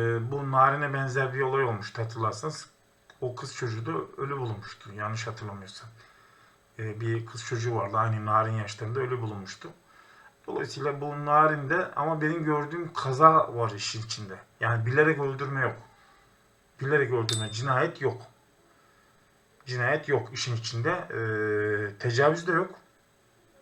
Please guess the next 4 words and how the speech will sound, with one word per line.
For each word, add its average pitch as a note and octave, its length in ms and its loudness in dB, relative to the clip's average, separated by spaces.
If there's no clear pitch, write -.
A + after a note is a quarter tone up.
Narin, D#3+ 720 6
e, A2+ 640 -4
kazayla D#3+ 760 6
ölmüş. D3 560 4